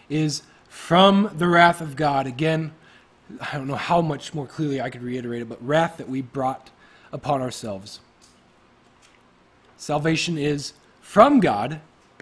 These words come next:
through his son Jesus, who drank the cup of wrath we were destined to drink. And salvation is for the glory of God. Revelation five,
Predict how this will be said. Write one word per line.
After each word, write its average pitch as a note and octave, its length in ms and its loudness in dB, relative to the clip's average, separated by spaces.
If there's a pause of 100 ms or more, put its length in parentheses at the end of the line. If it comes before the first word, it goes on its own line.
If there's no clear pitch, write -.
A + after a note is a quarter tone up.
(360)
through A3+ 180 4
his G3+ 240 4
son G3 240 4
Jesus, C#3+ 600 -4 (520)
who D#3+ 80 -8
drank F3+ 380 2
the - 80 -14
cup E3 220 -4
of C3+ 140 -12
wrath B2 480 -8
we C3 180 -2
were C#3 140 -2
destined B2 440 -10
to A2 40 -14
drink. F#2+ 360 -14 (1300)
And G#2+ 100 -18
salvation C3+ 840 -6 (160)
is C3+ 440 -4 (340)
for A2+ 500 -10 (380)
the C3+ 100 -8
glory A#2 680 -8 (640)
of A#2 200 -16
God. G#2 360 -8 (1000)
Revelation B2 540 -8
five, C3 560 0